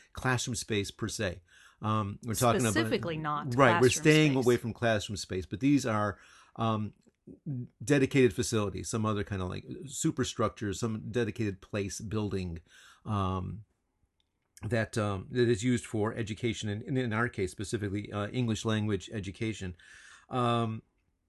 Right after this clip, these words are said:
Speaker 1: secondly, um, a lot of this is psychological, and we're not psychologists <laughs> and make no pretense of being, but,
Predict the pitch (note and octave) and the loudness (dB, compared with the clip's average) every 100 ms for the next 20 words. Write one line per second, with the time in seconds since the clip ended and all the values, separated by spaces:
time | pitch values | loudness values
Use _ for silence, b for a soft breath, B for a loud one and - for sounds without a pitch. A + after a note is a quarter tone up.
0 | _ _ _ - - - - - - - | _ _ _ -6 -4 -4 -4 -4 -4 -2
1 | F3 E3+ D3 B2+ C3 C3 C3 B2+ A#2 A2+ | -2 0 -4 -4 -2 0 2 2 2 0
2 | A2+ G#2+ b b b b C#3 C3 B2+ B2 | 0 -4 b b b b -2 0 2 0
3 | A#2+ A#2 A2+ A2+ - - B2 C3+ E3 D#3 | -2 -4 -6 -8 -12 -14 -6 0 2 2
4 | C#3+ C#3 D3+ C#3 C3 C3+ C3 C#3+ C3+ B2+ | 2 0 0 -2 0 0 0 2 2 4
5 | C3+ C#3+ B2+ B2+ - C#3 B2 C3 B2+ B2 | 2 2 4 2 2 0 2 2 2 2
6 | A#2 G2 - A#3+ - A#3+ G#3 G#3 F#3 E3+ | 0 -8 4 4 8 10 10 8 6 6
7 | D#3+ C3 C3+ B2+ A#2+ A#2 G2 F#2+ G2+ F#2 | 2 2 0 0 -4 -2 -4 -6 -8 -6
8 | G#2 | -8